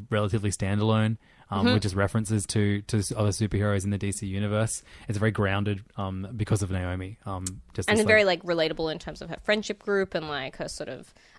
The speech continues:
Speaker 2: other than the whole being adopted on the day that Superman came to her town last time, this whole story arc, she's, like, very normal. <laughs> She's
Speaker 1: Yeah.
Speaker 2: very, like, relatable, et cetera.
Speaker 1: And I think Jamal's,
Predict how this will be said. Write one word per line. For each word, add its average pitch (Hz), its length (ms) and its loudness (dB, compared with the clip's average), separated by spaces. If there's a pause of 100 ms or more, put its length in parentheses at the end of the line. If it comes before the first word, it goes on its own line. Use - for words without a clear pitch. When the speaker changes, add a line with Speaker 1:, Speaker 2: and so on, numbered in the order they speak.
Speaker 2:
other 208 200 6
than 170 140 0
the 170 60 -2
whole 165 440 0 (1700)
being 160 300 0
adopted 160 420 -2
on 151 120 -2
the 160 100 -2
day 151 220 2
that 156 180 -2 (140)
Superman 165 500 -2
came 156 220 -2
to 165 100 -2
her 165 140 2
town 156 260 -2
last 165 300 4
time, 147 400 -2
this - 100 -16
whole - 220 -6
story 90 360 -4
arc, 67 360 -4
she's, - 240 -10
like, - 160 -10
very 160 160 -8
normal. 254 280 0
<laughs> 247 120 -4
She's 247 160 4
Speaker 1:
Yeah. 127 180 8
Speaker 2:
very, 95 160 -2
like, 180 340 -2 (460)
relatable, 190 440 0 (220)
et - 80 -20
cetera. 143 260 -6 (220)
Speaker 1:
And 147 80 10
I 170 60 12
think 165 140 8
Jamal's, 151 340 6